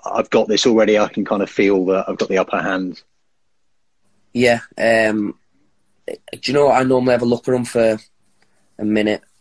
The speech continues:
Speaker 2: two minutes, maybe the first round, I have a little look. Um, you'll, you'll never really get me in full flow for a round or two. Um, normally about, round about rounds three, four is where I'll start get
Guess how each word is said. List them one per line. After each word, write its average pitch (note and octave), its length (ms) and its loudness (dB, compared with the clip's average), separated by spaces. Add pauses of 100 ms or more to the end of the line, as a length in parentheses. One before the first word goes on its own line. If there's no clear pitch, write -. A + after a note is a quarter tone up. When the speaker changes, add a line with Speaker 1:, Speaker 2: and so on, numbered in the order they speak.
(520)
Speaker 2:
two A2 240 -4
minutes, G#2+ 440 -4
maybe A2 220 -2
the G#2 80 -6
first A2 340 -2
round, G#2+ 460 -2 (200)
I G2 60 -2
have G2+ 120 -2
a G2+ 40 -4
little G2+ 260 -2
look. G#2 340 -2 (460)
Um, F#2+ 600 -2 (240)
you'll, G#2+ 260 -4
you'll G#2+ 140 -2
never A2 320 0
really G#2+ 300 2
get - 220 -4
me G#2 260 -2 (240)
in G2 140 -4
full G2+ 260 -4
flow G2 400 -2
for G2+ 180 -4
a F#2+ 80 -2
round F#2 360 -4
or F#2 100 -6
two. F#2 260 -6 (640)
Um, F#2 520 -6
normally G2 320 -2
about, F2+ 360 -4
round F2+ 240 -4
about F2+ 220 -6
rounds F2+ 340 -8
three, F#2+ 240 -8
four F#2 440 -4 (300)
is - 140 -10
where F#2 180 -2
I'll F#2 80 -4
start - 300 -4
get F#2+ 180 -6